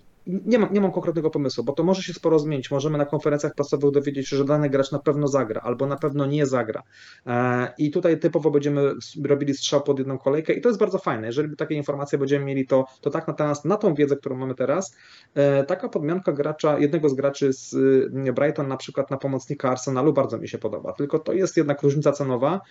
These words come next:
I nie wiem, w moim przypadku być może inne osoby, y, y, są w innej sytuacji, natomiast w moim przypadku musiałem jeszcze dodatkowo uwolnić kasę. E, więc pytanie, czy na taki ruch będzie mnie stać, jaki drugi ruch ewentualnie do tego bym zrobił, który też fajnie, że byłby jakimś tam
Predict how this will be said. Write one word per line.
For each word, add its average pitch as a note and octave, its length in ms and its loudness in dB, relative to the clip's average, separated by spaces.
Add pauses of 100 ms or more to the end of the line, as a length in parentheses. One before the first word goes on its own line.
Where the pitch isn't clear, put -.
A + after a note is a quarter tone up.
(440)
I C#3+ 100 2 (180)
nie C3+ 100 2
wiem, A2 120 -2
w G2 60 -14
moim D#3+ 200 2
przypadku C3+ 440 -4
być B2 160 -4
może B2+ 200 0
inne C3+ 220 -4
osoby, C3 300 0
y, B2+ 580 2
y, B2 40 0
są C3 220 0
w B2+ 40 0
innej C3 160 2
sytuacji, C3 380 0
natomiast C#3 260 2
w - 20 -2
moim D3+ 100 0
przypadku C#3+ 340 -2
musiałem C#3+ 200 2
jeszcze C#3 140 2
dodatkowo C3+ 300 2
uwolnić C3 300 0
kasę. - 260 -4 (420)
E, A#2+ 260 -2
więc C#3 140 -4
pytanie, D3+ 280 -2
czy D3 120 0
na C#3+ 80 4
taki D3 200 2
ruch C#3+ 140 6
będzie C3+ 200 2
mnie C3 100 0
stać, C#3 300 -4
jaki C#3+ 160 -2
drugi C#3+ 260 0
ruch C#3+ 160 4
ewentualnie C3+ 440 0
do C3 80 2
tego C3+ 180 0
bym C3+ 140 -2
zrobił, B2+ 280 0
który C#3 220 0
też E3 220 -2
fajnie, D3 280 -2
że C#3 120 2
byłby C#3 300 2
jakimś C3 300 -4
tam C3 180 -6